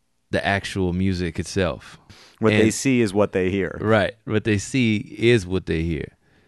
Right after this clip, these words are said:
Speaker 1: They see a tuba, they see a, a tambourine, they see a guy from New Orleans, and his name is Baptiste, and that's New Orleans music.
Speaker 2: Mm-hmm.
Speaker 1: And they see a good time,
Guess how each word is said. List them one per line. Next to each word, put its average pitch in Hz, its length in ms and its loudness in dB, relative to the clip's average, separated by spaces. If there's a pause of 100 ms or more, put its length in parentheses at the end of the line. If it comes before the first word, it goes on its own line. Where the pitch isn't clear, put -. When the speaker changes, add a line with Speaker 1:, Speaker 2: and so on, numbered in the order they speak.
(160)
Speaker 1:
They 98 120 0
see 117 240 0
a 98 60 2
tuba, 104 520 0
they 90 120 -2
see 107 240 -2
a, 92 220 -2 (120)
a 87 100 -6
tambourine, 92 840 -2
they 95 220 -6
see 101 420 -10 (460)
a 92 120 -2
guy 98 600 2
from 98 400 -2
New 92 120 2
Orleans, 85 680 -2 (380)
and 95 180 -2
his 87 160 -4
name 95 280 0
is 85 80 -2
Baptiste, 90 760 -4 (760)
and 90 260 0
that's 101 380 -2
New 95 140 0
Orleans 87 400 0
music. 85 440 -2
Speaker 2:
Mm-hmm. 78 320 -10 (500)
Speaker 1:
And 101 180 0
they 98 80 2
see 110 300 0
a 95 80 2
good 110 360 2
time, 92 600 -2